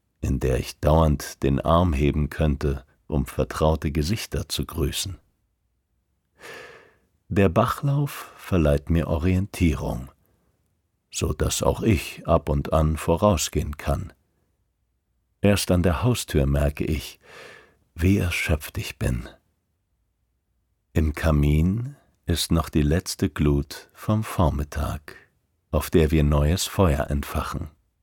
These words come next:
Schon bald ist es muckelig warm im Häuschen. Als der Kaminboden wieder vollständig mit Glut bedeckt ist,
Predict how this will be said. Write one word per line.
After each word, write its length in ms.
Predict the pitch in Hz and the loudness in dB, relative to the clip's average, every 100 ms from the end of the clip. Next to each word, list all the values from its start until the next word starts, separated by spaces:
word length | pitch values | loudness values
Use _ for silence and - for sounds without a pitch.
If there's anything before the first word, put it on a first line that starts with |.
| _ _ _ _ _ _ _ _ _ _ _ | _ _ _ _ _ _ _ _ _ _ _
Schon 400 | - - 82 82 | -8 0 2 2
bald 340 | 104 131 147 - | 2 2 0 -2
ist 220 | 98 - | -6 -2
es 400 | 85 - - - _ | -4 -4 -8 -12 _
muckelig 720 | 85 95 127 110 98 90 - 73 | 2 2 2 -2 -2 -4 -4 -2
warm 340 | 69 69 - | 0 0 -2
im 240 | 69 62 - | -4 -4 -2
Häuschen. 540 | 71 - - 60 58 _ _ _ _ _ _ _ _ _ _ _ _ _ _ - | -2 -4 -6 -8 -8 _ _ _ _ _ _ _ _ _ _ _ _ _ _ -8
Als 260 | - - | -6 -4
der 140 | - 65 | -4 -6
Kaminboden 960 | - 69 73 82 90 85 90 90 78 | -2 0 4 4 4 2 2 2 0
wieder 300 | 76 71 71 | 0 0 -2
vollständig 880 | - - 80 104 - 80 80 78 - | -2 2 2 2 0 0 0 -2 -4
mit 240 | 69 - | -6 -4
Glut 380 | - 80 95 - | 0 2 2 0
bedeckt 480 | 73 65 73 73 - | -2 0 0 -2 -4
ist, 380 | 98 - - | -4 -4 -8